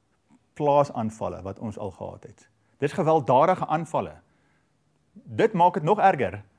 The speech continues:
Dit, dit bring ons baie meer terug by die genocide, by volksmoord. Dit gaan nie net oor hoeveel van hulle word vermoor nie, maar kom ons hou by die drie duisend. Vyfendertig duisend kommersiële boere, maar ons st-, staan aan min of meer agt persent van die,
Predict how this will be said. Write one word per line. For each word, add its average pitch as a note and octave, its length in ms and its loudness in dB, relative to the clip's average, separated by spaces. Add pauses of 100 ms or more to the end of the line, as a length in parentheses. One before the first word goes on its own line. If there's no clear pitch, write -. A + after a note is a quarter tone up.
Dit, B2+ 360 2
dit G#3 180 6
bring G3+ 160 4
ons F3 100 2
baie F#3 180 4
meer F#3 180 0
terug F3 140 0
by E3+ 140 -2
die F#3 100 -4
genocide, C#3 440 -6
by C#3 120 2
volksmoord. C3+ 520 0 (640)
Dit - 100 -12
gaan G#3+ 100 0
nie B3 120 0
net G3 80 -2
oor D#3 120 0
hoeveel F#3+ 240 2
van D#3+ 160 -6
hulle B2+ 240 -2
word A#2+ 240 0
vermoor G#2 200 -8
nie, F2 80 -12
maar B2 120 -2
kom A#3 120 -2
ons A#3 100 -2
hou C3+ 160 4
by B2+ 80 -2
die B2 100 -4
drie A#2 160 -6
duisend. - 460 -14 (1040)
Vyfendertig D3+ 380 4
duisend B2 240 -2
kommersiële A2+ 400 -4
boere, F#2+ 240 -8 (100)
maar G2+ 220 -12
ons G2 80 -18
st-, - 160 -12 (100)
staan A#2 140 -6
aan G#2 340 -8
min G#2+ 240 -6
of D3+ 80 -8
meer C#3 160 -6 (160)
agt E3 220 -6
persent C3+ 460 -6
van A2+ 200 -8
die, G2+ 120 -8